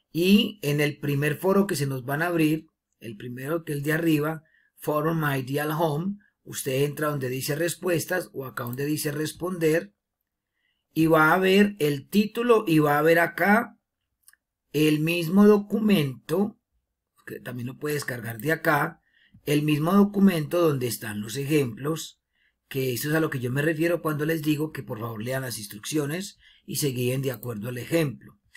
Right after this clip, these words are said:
Una vez tengan su escrito,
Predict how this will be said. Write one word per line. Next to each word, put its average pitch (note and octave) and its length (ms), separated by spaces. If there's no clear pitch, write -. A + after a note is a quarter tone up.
Una C3+ 240
vez D#3+ 220
tengan E3 420
su B2+ 280
escrito, D#3+ 880